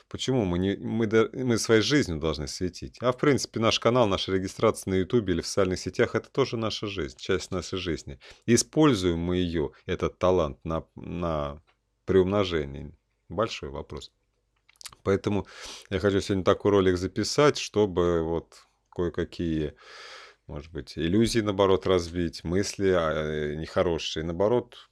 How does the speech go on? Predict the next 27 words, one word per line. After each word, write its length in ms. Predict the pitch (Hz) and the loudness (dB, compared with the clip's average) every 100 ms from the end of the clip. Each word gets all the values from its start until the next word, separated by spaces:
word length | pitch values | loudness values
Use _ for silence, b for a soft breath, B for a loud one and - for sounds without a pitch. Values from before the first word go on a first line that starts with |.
| _ | _
к 60 | - | -12
чему-то 920 | - 92 90 85 78 73 73 76 76 | -6 -4 -4 -2 -2 -2 -4 -8 -12
святому, 500 | - 87 - 107 85 | -8 -6 0 0 0
светлому 500 | - 92 87 85 76 | -4 -4 -2 -4 -6
подтолкнуть. 640 | 80 - 98 101 85 67 - _ B B B B - | -6 0 2 2 -4 -12 -14 _ B B B B 6
Вот 180 | 135 | 8
так 220 | - 110 107 | 10 10 10
выглядит 420 | 120 92 87 - | 6 6 0 2
канал 320 | 117 156 131 | 4 6 4
у 80 | 82 | 4
каждого. 380 | 95 80 71 78 | 4 2 2 -4
Вы 80 | |
все 160 | - 107 | 0 2
это 220 | 90 85 | 2 0
знаете, 400 | 82 127 117 - | -2 -2 -2 -6
кто 180 | - 80 | -8 -8
смотрит 480 | - 82 76 - - _ - | -6 -6 -8 -10 -18 _ -16
сейчас 460 | 76 - 73 - | -12 -8 -8 -8
этот 240 | 76 76 101 | -8 -4 0
ролик 300 | 113 92 90 | 0 0 -2
на 80 | |
Ютубе. 580 | 87 90 - 85 78 73 _ _ _ _ _ _ _ _ - B B B - | -2 -2 -2 -2 -2 -6 _ _ _ _ _ _ _ _ -20 B B B 6
Это 260 | 127 - | 8 8
новая, 420 | 107 139 151 120 113 | 8 10 10 10 10
так 200 | 110 - | 6 4
скажем, 400 | 113 98 101 95 | 4 6 4 4
версия. 760 | 110 95 - - 90 80 | 6 6 4 0 2 4